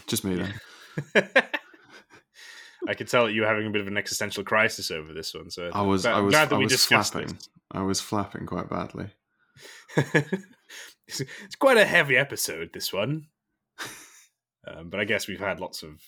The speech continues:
Speaker 2: lots of rage recently. I'm still not quite over that. So
Speaker 1: <laughs>
Speaker 2: it's good. It's good that we're here and just talking, talking philosophy, talking pseudoscience, which is
Speaker 1: D-,
Speaker 2: our
Speaker 1: I, I,
Speaker 2: forte.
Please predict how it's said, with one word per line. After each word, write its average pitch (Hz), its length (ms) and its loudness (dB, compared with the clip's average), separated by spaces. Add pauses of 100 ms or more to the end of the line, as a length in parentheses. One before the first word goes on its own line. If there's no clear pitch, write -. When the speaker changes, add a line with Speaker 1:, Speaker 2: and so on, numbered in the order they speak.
Speaker 2:
lots 90 200 -14
of 85 160 -16
rage 76 300 -10
recently. 76 460 -14
I'm 85 120 -18
still 87 260 -12
not 80 160 -14
quite 80 220 -12
over 80 240 -10
that. 78 240 -12 (840)
So - 240 -14 (240)
Speaker 1:
<laughs> - 0 - (960)
Speaker 2:
it's - 140 -4
good. 147 240 4
It's 131 180 -4
good 143 220 4
that 127 100 4
we're 107 160 0
here 95 300 0
and 87 120 -8
just 87 160 -10
talking, 82 500 -10 (880)
talking 113 300 -2
philosophy, 104 720 -2
talking 90 340 -10
pseudoscience, 85 840 -8
which 82 160 -16
is 80 260 -14 (400)
Speaker 1:
D-, - 80 0
Speaker 2:
our 147 240 2
Speaker 1:
I, 110 120 6
I, - 20 4
Speaker 2:
forte. 123 160 -2